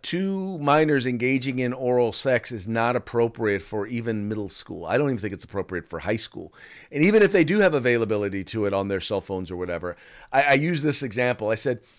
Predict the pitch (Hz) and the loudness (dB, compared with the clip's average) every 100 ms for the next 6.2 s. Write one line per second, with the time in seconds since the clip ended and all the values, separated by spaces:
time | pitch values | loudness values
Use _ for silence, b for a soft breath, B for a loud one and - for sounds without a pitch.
0 | b _ - 120 175 269 285 196 196 202 | b _ -12 -2 4 4 6 4 4 0
1 | 143 143 139 - 127 113 104 127 143 - | 2 6 6 4 0 0 2 2 2 -2
2 | 135 120 113 104 120 127 131 123 113 127 | -2 0 0 0 2 4 2 0 -6 -4
3 | 120 117 117 113 - 180 156 120 - _ | -6 -4 -4 0 0 2 0 0 -8 _
4 | _ _ _ - 123 120 123 135 165 131 | _ _ _ -4 -2 -2 0 2 2 2
5 | 131 120 - - 139 135 120 104 98 90 | 2 2 0 6 8 8 6 4 -2 -4
6 | 80 64 | -8 -12